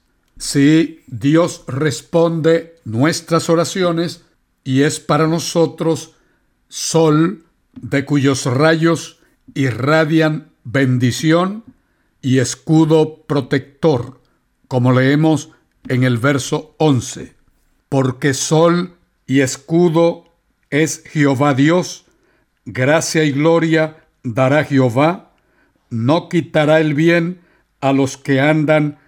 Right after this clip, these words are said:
en integridad. Así que, hermanos y amigos, es una bendición que redunda cuando vamos a la casa de Dios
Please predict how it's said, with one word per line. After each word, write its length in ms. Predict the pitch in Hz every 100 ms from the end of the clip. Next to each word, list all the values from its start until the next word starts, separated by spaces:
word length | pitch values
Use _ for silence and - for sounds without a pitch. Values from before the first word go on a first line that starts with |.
| _ _ _
en 500 | - 143 151 160 - _ _
integridad. 1000 | 131 139 135 127 131 113 120 113 120 110 - _ _ _ _ _ _
Así 360 | - 127 - 151
que, 120 | -
hermanos 460 | 139 123 151 147 135
y 40 |
amigos, 480 | 135 151 165 170 - _ _ _ _
es 280 | 135 151 - -
una 200 | 156 151
bendición 880 | 143 139 135 131 - 160 165 175 - _ _
que 120 | 135
redunda 840 | 110 120 127 123 160 170 170 170 - _ _
cuando 360 | 123 117 117 120
vamos 380 | 135 151 151
a 80 | 160
la 200 | 151 147
casa 380 | 160 156 - 151
de 140 | 156
Dios 440 | 156 165 156 160